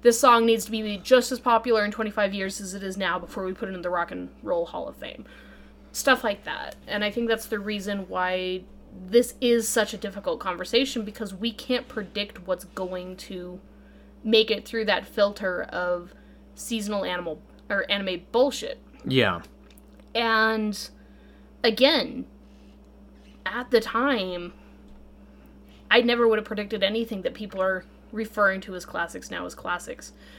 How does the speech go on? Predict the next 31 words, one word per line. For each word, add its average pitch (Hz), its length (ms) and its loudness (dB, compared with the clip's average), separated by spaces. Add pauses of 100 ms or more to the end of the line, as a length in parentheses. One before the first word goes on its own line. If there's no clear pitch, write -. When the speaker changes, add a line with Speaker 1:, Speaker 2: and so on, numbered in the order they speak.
(100)
Speaker 1:
Yu 254 140 8
Yu 330 180 6
Hakusho 269 540 2
was 208 240 -4
just 226 180 0
that 214 260 0
weird 233 420 0
show 240 400 6
that 202 140 0
I 196 80 2
watched 190 380 -2
with 208 140 -10
my 196 120 -4
small 196 440 -2
clique 214 260 -6
of 190 100 -10
friends 202 680 0 (460)
that 196 580 4 (100)
we 233 240 -2
liked 226 220 4
to 147 80 -4
brag 247 320 8
about 208 300 4
because 214 240 -6
everybody 202 420 -4
at - 80 -12
school 214 260 -2
thought 202 240 0
we 196 80 -6
were 180 180 -6
weirdos, 190 720 4